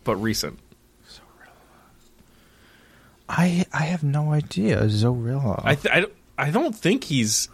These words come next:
Speaker 1: he's active, at least. You'll tell me in a minute. <laughs>
Speaker 2: Yeah, who is it?
Speaker 1: It's, uh, it's Ben Zobrist.
Speaker 2: Oh, yeah, no, he's, he's been retired.
Speaker 1: Yeah, that's what I thought.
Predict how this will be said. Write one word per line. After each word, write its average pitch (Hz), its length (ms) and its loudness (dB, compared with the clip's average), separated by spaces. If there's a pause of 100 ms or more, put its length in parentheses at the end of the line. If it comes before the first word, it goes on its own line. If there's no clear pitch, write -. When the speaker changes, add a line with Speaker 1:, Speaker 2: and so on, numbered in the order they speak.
Speaker 1:
he's 120 300 0
active, 104 460 -2
at 98 100 -2
least. 107 460 0 (1200)
You'll 143 160 2
tell 143 220 2
me 135 120 2
in 123 100 4
a 120 40 2
minute. 151 360 0
<laughs> - 60 -20 (720)
Speaker 2:
Yeah, 123 300 4
who 151 220 4
is 135 120 2
it? 104 220 -2 (240)
Speaker 1:
It's, 143 220 -4
uh, 139 200 4
it's 135 160 0
Ben 135 180 2
Zobrist. 127 580 -2 (400)
Speaker 2:
Oh, 208 120 6
yeah, 180 160 6
no, 151 140 4
he's, 156 240 2
he's 147 220 2
been 139 180 2
retired. 107 580 2 (720)
Speaker 1:
Yeah, 127 260 4
that's 117 140 0
what 120 100 2
I - 20 -2
thought. 117 340 -2